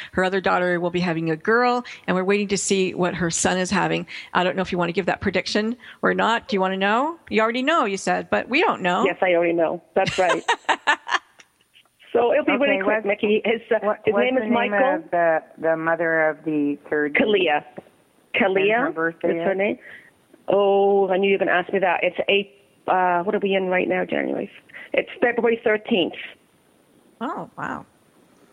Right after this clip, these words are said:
Speaker 3: Did they tell them they were having a boy?
Speaker 2: No.
Speaker 3: They told them they were having a girl?
Speaker 2: Yes. Although they'd love a boy. <laughs>
Speaker 1: They had a girl.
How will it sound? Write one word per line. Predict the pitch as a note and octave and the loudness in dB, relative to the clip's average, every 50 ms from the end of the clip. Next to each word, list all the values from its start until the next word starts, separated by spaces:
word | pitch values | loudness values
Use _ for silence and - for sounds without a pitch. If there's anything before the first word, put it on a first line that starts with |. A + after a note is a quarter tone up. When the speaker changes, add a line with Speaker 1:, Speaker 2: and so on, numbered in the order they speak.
| _ _ _ _ _ _ _ - | _ _ _ _ _ _ _ -6
Speaker 3:
Did | - F#3+ F#3+ | -4 -2 0
they | G#3 A3+ B3 | 0 0 0
tell | A#3+ - B3 A#3 A3+ | 0 0 0 0 0
them | A3 A3 G#3+ G#3 | 0 -2 -2 0
they | G3+ G3 | 0 0
were | F#3+ F#3 F3+ | 0 -2 -2
having | E3+ F#3 F3+ F3 F3 E3+ | -2 -2 -2 -2 -2 -4
a | D#3+ | -4
boy? | D3 C#3+ D3 C#3+ D3 D#3 D#3+ F3 F#3+ - - - _ _ _ _ _ _ _ _ _ _ _ _ _ - | -4 -2 -2 0 0 0 0 -2 -4 -8 -14 -20 _ _ _ _ _ _ _ _ _ _ _ _ _ -4
Speaker 2:
No. | F3 F3 E3+ E3 D#3 D#3+ E3+ - _ _ _ _ _ _ _ _ _ _ - | 0 0 2 2 0 -2 -6 -10 _ _ _ _ _ _ _ _ _ _ -6
Speaker 3:
They | D#3+ | -4
told | D#3 - F3 E3+ | -2 0 -2 0
them | E3+ E3+ E3 | 0 0 0
they | E3 D#3+ | 0 0
were | D#3+ | 0
having | E3 D#3+ D#3 D#3 | -2 -2 -2 -4
a | D3 B2 | -4 -4
girl? | A#2+ A#2+ A#2+ B2 C3 C#3+ E3+ G3+ A3 A#3 - - - _ _ _ _ _ _ _ - | -4 -4 -2 -2 0 0 0 -2 -4 -6 -12 -18 -20 _ _ _ _ _ _ _ -4
Speaker 2:
Yes. | - F3 F3 E3+ F3 F3 F3 - - - - - _ _ _ _ _ _ _ _ _ _ _ _ _ _ _ _ _ _ _ _ _ _ _ _ _ _ - - | 0 0 2 2 0 -2 -4 -8 -16 -20 -20 -20 _ _ _ _ _ _ _ _ _ _ _ _ _ _ _ _ _ _ _ _ _ _ _ _ _ _ -4 -2
Although | F3+ F#3+ G3+ G3+ | 0 2 2 2
they'd | F#3+ G#3 F#3+ | 2 2 2
love | F#3 F#3+ F#3 F3+ | 2 2 2 0
a | G3 | 0
boy. | F#3+ F#3 F3+ F3+ F3+ F#3 F#3 F#3+ - | 2 2 4 4 4 2 0 -4 -10
<laughs> | - _ _ _ _ _ _ _ _ _ _ _ _ _ - C#4+ - - - - - - - E4 E4 - - - E4+ - - - _ _ _ _ _ _ _ _ - - - - - _ _ _ _ _ _ _ _ _ _ _ _ _ _ _ _ _ _ _ _ _ _ _ _ _ _ _ _ _ _ _ _ _ _ _ _ _ _ _ _ _ _ _ _ _ _ _ _ | -18 _ _ _ _ _ _ _ _ _ _ _ _ _ -4 -4 -4 -6 -10 -16 -18 -4 0 0 0 0 0 -2 -2 -2 -6 -16 _ _ _ _ _ _ _ _ -18 -16 -16 -16 -20 _ _ _ _ _ _ _ _ _ _ _ _ _ _ _ _ _ _ _ _ _ _ _ _ _ _ _ _ _ _ _ _ _ _ _ _ _ _ _ _ _ _ _ _ _ _ _ _
Speaker 1:
They | - G3 | -6 -6
had | F#3 F#3 E3 A3 | -4 -4 -4 -4
a | C#4+ | -6
girl. | - - F3 C3+ C3 - - | -6 -6 -6 -6 -6 -8 -10